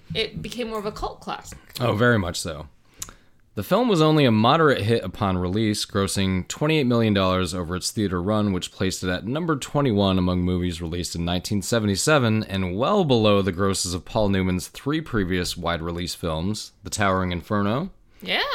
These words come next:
Speaker 2: The Sting.
Speaker 1: I was gonna say The Sting came out around then.
Speaker 2: I've seen both of those. I've never seen Butch Cassidy and the Sundance Kid.
Speaker 1: Neither have I.
Speaker 2: But anyway, all those films grossed over a hundred million dollars worldwide.
Speaker 1: Well, 'cause he was, uh, well, d-,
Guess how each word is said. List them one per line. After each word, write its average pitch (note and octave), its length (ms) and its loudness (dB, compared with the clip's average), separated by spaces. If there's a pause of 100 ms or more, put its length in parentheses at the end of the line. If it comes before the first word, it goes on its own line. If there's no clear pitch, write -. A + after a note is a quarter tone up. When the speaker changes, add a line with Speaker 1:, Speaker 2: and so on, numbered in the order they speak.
Speaker 2:
The - 60 -4
Sting. C3+ 640 2
Speaker 1:
I A#3+ 60 -2
was B3+ 120 -6
gonna F4+ 140 -2
say A#4 160 0
The G4+ 60 4
Sting G#4 340 -2
came A3 260 -2
out E3+ 120 -4
around D#3+ 220 -6
then. F#3 220 -8 (200)
Speaker 2:
I've G#3 140 0
seen G#3+ 200 2
both F#3 220 -2
of D3+ 80 2
those. B2+ 240 6
I've A2 220 0
never D3 280 2
seen C#3+ 240 2
Butch A2+ 220 0
Cassidy G#2+ 400 0
and F2+ 80 0
the E2 40 -6
Sundance F2 460 -2
Kid. D#2 380 -4 (100)
Speaker 1:
Neither A3 260 -6
have F#3+ 120 -8
I. G3+ 320 -6 (160)
Speaker 2:
But A2+ 160 -4
anyway, A#2 340 6
all A#2 260 4
those B2 240 4
films G#2 420 2
grossed F#2+ 420 0
over F#2+ 200 0
a F2+ 40 0
hundred F#2 280 -2
million F2+ 240 0
dollars D#2+ 320 -2
worldwide. E2 600 -2 (100)
Speaker 1:
Well, C#4 160 2
'cause C#4 320 -2
he C#4 160 0
was, G3+ 760 -2 (100)
uh, E3 560 -4 (160)
well, E4 220 -6
d-, - 100 -10